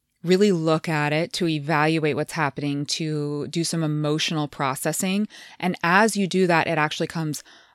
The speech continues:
up and out of your body, meaning that you clear it. So, unexpected things will happen.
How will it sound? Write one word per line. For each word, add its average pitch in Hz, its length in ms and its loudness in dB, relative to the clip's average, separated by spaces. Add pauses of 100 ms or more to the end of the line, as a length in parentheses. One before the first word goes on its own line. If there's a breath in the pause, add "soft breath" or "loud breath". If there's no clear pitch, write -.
(120)
up 175 180 2
and 165 240 -2
out 156 540 0
of 156 160 -2
your 160 120 -2
body, 131 460 -4
meaning 160 360 -2
that 147 260 0 (260 soft breath)
you 180 180 2
clear 170 540 -2
it. - 320 -6 (840)
So, - 380 0 (420)
unexpected 226 600 4
things 180 400 0
will 160 80 -4
happen. - 480 -8